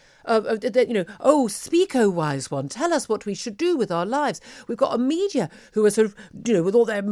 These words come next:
you know, very, very, very doom-laden voices explaining how serious it is, getting all their advertising now, by the way, uh, from the government rather than from, uh, mainstream advertisers, because no one's allowed out of their homes. I, I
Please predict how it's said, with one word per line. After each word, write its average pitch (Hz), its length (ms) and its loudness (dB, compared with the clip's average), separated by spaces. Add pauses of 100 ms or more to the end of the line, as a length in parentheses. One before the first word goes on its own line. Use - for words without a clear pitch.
(100)
you 220 80 -6
know, 160 100 -2
very, 214 400 4
very, 190 260 2
very 180 300 0
doom-laden 202 880 0
voices 180 460 0
explaining 196 480 -2
how 170 140 -4
serious 185 500 -6
it - 100 -10
is, 147 140 -8 (340)
getting 262 300 4
all 226 120 4
their 208 140 2
advertising 170 640 -2
now, 147 160 -4
by 151 240 -4
the 151 100 -4
way, 147 360 -4
uh, 180 100 -4
from 196 320 -2
the 180 100 -2
government 196 680 -4
rather 185 280 -2
than 175 220 -6
from, 170 240 -6 (260)
uh, 175 220 -2
mainstream 185 460 -4
advertisers, 156 680 -6
because 160 240 -10
no 175 140 -2
one's 165 160 -4
allowed 165 240 -2
out 165 140 -2
of 151 80 -8
their 165 180 -4
homes. 196 220 -6 (480)
I, 359 280 2 (160)
I 311 200 -10